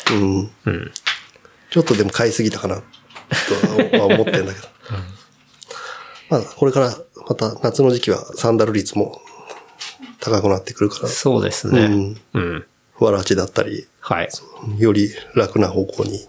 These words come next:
Speaker 1: とは思って。
Speaker 2: うん。
Speaker 1: この間サンダル買ったわ、そういえば。
Speaker 2: サンダル
Speaker 1: サンダル。
Speaker 2: 買ってるじゃないですか。
Speaker 1: サンダル買った。そうそうそう。
Speaker 2: サンダル何のサンダルですか？
Speaker 1: て-、手羽の
Speaker 2: ああ。
Speaker 1: サンダルで。
Speaker 2: はい。
Speaker 1: 普通に、あの、つっかけじゃないけど、
Speaker 2: うん。
Speaker 1: スコッと履け-、なんか、かかととかの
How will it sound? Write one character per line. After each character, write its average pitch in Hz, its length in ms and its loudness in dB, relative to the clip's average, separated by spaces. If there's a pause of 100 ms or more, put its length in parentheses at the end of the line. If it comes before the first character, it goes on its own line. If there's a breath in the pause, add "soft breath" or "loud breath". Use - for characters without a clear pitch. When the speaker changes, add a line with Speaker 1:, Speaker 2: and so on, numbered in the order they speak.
Speaker 1:
と 113 120 -6
は 110 60 -12
思 110 100 -12
っ - 20 -10
て。 - 80 -20 (300)
Speaker 2:
う 135 80 2
ん。 101 200 -2 (120)
Speaker 1:
こ - 120 0
の 175 80 4
間 180 60 2
サ 165 140 2
ン 175 60 2
ダ 190 80 6
ル 180 60 4
買 175 140 2
っ 170 40 -12
た 160 100 2
わ、 101 100 -2
そ - 100 -4
う - 40 -4
い - 40 -8
え - 40 -16
ば。 - 100 -20 (240 loud breath)
Speaker 2:
サ - 240 -2
ン 131 40 2
ダ - 40 -2
ル - 140 -2
Speaker 1:
サ - 160 0
ン - 20 2
ダ 127 220 2
ル。 113 100 4
Speaker 2:
買 160 140 4
っ - 20 4
て - 0 -
る 156 60 4
じ 131 80 4
ゃ - 20 4
な 95 60 2
い - 20 4
で - 0 -
す - 0 -
か。 135 60 4
Speaker 1:
サ 117 60 2
ン - 20 6
ダ 113 80 6
ル 110 80 4
買 95 120 2
っ - 40 -6
た。 - 80 -10
そ - 60 -4
う - 20 -4 (580 loud breath)
そ - 180 -4
う 98 40 0
そ 98 180 -8
う。 92 60 -8
Speaker 2:
サ 143 200 0
ン 139 40 2
ダ 135 100 4
ル 127 60 0
何 131 180 2
の 95 80 -4
サ - 140 -6
ン 95 60 -8
ダ 92 100 -6
ル - 80 -10
で - 80 -14
す - 120 -16
か？ - 60 -20
Speaker 1:
て-、 - 240 -8
手 147 100 2
羽 117 160 4
の - 240 -2 (300)
Speaker 2:
あ 147 260 2
あ。 - 20 -10
Speaker 1:
サ 113 140 4
ン 104 60 4
ダ 98 100 -2
ル 104 140 -4
で。 - 80 -12
Speaker 2:
は 98 140 -2
い。 - 40 -8
Speaker 1:
普 - 80 -20
通 139 220 4
に、 131 200 4 (160)
あ 139 100 -6
の、 110 260 2 (100)
つ - 100 -4
っ - 20 -18
か 113 160 0
け 107 80 2
じ 107 60 6
ゃ 95 40 4
な 90 80 4
い 87 60 0
け - 80 -4
ど、 98 260 -4
Speaker 2:
う 131 80 6
ん。 117 80 6
Speaker 1:
ス 101 80 -4
コ 117 120 4
ッ - 40 -2
と - 140 -10
履 - 80 -16
け-、 120 60 -2
な 120 80 4
ん 107 40 0
か、 101 160 -2
か - 160 -8
か 143 100 2
と 139 360 4
と 135 80 4
か 123 80 6
の 104 240 0